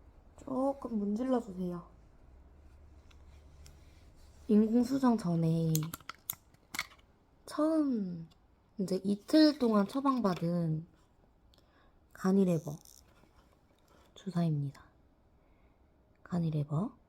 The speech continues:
가니레버는 폴리트롭 주사랑 똑같이 생겼어요.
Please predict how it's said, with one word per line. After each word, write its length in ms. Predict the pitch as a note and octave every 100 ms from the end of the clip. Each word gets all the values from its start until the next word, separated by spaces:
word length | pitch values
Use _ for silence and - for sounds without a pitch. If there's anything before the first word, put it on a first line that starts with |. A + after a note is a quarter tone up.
| _ _ _ _ _ _ _ _ _ _ - - - _ - _ _ _ _ _ _ - - - - - - - -
가니레버는 1000 | - G#3+ A#3+ A#3+ G#3+ G#3+ A#3 A#3 G3 F#3+
폴리트롭 520 | - D#4+ F4+ E4 B3
주사랑 400 | - G3+ G#3 F3+
똑같이 380 | E3 G#3 C#4 B3+
생겼어요. 580 | B3 A#3+ A3+ - D#3